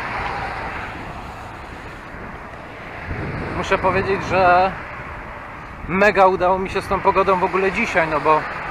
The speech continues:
e, wszystkie aplikacje pogodowe pokazywały mi tragiczną,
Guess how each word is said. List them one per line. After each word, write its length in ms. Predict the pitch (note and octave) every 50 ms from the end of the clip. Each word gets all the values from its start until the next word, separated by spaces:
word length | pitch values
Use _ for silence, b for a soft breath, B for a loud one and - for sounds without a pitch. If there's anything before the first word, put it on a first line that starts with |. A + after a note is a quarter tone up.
| - - - - - - - - - - - - - - - - - - - - - C#3+
e, 440 | D3 D3 D3 D3 D3 D3+ D#3 D#3 D3
wszystkie 400 | - - G3+ G3 - - G3 G3
aplikacje 500 | F#3 - F3+ - - F3+ F#3 - F#3+ F3+
pogodowe 600 | - F3+ D#3+ F3+ D#3+ E3+ F3+ F3 D#3+ F3+ F3+ F3+ -
pokazywały 540 | F3 D3 F#3+ F3+ C#3+ E3 D3+ F3+ G3 F#3 F3+
mi 80 | F#3
tragiczną, 760 | D3 - F3 F3 E3+ D#3+ F3 - - - D3+ D3 C#3 C#3 C#3